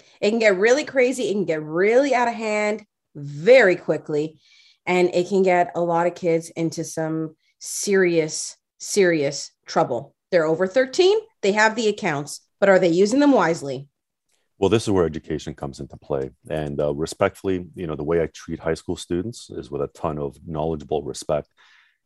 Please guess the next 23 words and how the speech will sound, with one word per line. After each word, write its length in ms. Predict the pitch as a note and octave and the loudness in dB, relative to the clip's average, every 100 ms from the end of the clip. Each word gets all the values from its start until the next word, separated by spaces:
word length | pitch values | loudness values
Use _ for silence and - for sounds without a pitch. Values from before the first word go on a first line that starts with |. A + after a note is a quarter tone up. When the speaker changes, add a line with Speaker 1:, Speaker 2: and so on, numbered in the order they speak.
| _ D2 | _ -10
Speaker 2:
And 120 | D#2+ | -6
number 180 | F2 F2+ | -2 0
one, 220 | F2 F2+ | 0 -2
I 140 | D#2+ | -4
break 280 | C#2 E2 D2+ | -4 -4 -4
down 180 | D2+ C#2+ | -6 -6
how 100 | D2 | -10
technology 560 | - - C#2 C2 - | -10 -12 -10 -10 -12
works. 440 | B1 - - - - _ B2+ | -14 -14 -16 -20 -20 _ -8
<clears throat> 200 | G#2 F#2 | -8 -8
So 200 | - D#2+ | -4 -2
once 340 | D#2+ B2+ - | 0 -2 -2
I 80 | G#2+ | -6
break 380 | E2 E2+ E2 - | -2 -2 -4 -6
down 420 | C#2+ C2+ B1+ C#2+ _ _ _ _ | -8 -8 -12 -18 _ _ _ _
how 220 | F2 F2+ | -4 -4
technology 580 | - - E2 D#2+ C#2 D2+ | -4 -8 -6 -6 -8 -8
works, 400 | D#2 F#2 D#2+ - | -2 -2 -2 -6
I 120 | D2+ | -8
give 260 | D2 D2+ C#2 | -6 -8 -8
them 260 | C2+ C#2 C#2+ | -12 -12 -6
guidance, 440 | C2 C2+ B1+ - | -4 -4 -6 -18
because 440 | - D#2 D#2+ D2+ | -16 -8 -6 -6